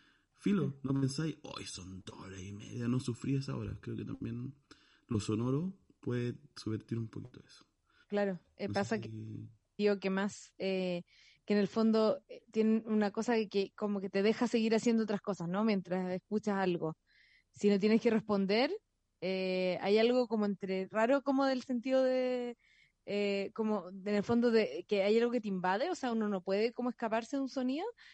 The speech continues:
Speaker 2: pero por otro lado también es, tiene eso bueno, ¿no? Como que te, no te interrumpiera las otras acciones cotidianas.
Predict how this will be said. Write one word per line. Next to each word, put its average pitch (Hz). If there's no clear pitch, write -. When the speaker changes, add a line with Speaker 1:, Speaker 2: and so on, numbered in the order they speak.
Speaker 2:
pero 208
por 208
otro 220
lado 247
también 214
es, 240
tiene 226
eso 233
bueno, 208
¿no? 180
Como 208
que 175
te, 185
no 190
te 190
interrumpiera 185
las 214
otras 208
acciones 202
cotidianas. 185